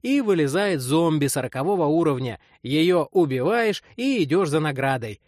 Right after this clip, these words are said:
Только оно того не стоит, столько дней на крысах изгаляться. Ещё один игрок писал, что у самого смотрителя квестов мало,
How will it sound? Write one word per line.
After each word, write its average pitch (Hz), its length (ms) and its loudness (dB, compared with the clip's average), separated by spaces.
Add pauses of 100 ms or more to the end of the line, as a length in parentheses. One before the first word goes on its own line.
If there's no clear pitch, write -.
(180)
Только 180 400 0
оно 175 260 0
того 170 220 0
не 175 140 -2
стоит, 185 420 0 (120)
столько 156 480 0
дней 165 360 -2 (140)
на 185 180 -2
крысах 135 420 -4
изгаляться. 120 640 -8 (1000)
Ещё 143 600 -2
один 131 340 -2
игрок 135 340 -4
писал, 175 380 -2
что 160 240 -2
у 147 40 -2
самого 160 420 -2
смотрителя 151 680 -4
квестов 170 540 -4
мало, 151 420 0